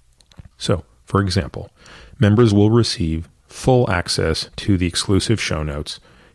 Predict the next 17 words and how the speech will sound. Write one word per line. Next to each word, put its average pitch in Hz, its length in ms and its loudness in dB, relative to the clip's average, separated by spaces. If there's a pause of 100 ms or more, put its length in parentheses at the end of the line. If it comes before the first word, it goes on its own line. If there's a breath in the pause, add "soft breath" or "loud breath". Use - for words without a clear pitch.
(140)
including 95 680 2 (140)
other 110 180 4
things 92 360 2
that - 100 -4
we 92 160 -2
plan 85 540 -4
to 85 280 -6 (140)
build 82 220 -2
upon, 78 500 -10
such - 300 -6
as 76 240 -4 (340 loud breath)
the 92 320 -4
downloadable 85 720 -2
transcripts 80 540 -8
for - 300 -8
each 80 160 -6
episode. - 500 -8